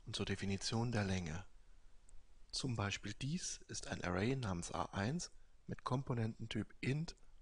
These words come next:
und Länge siebzehn. Array A zwei hat Komponententyp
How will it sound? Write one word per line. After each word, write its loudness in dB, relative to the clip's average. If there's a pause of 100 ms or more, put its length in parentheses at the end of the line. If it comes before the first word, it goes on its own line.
und -2
Länge 4
siebzehn. -4 (1800)
Array 6
A 6
zwei 6
hat 0
Komponententyp 4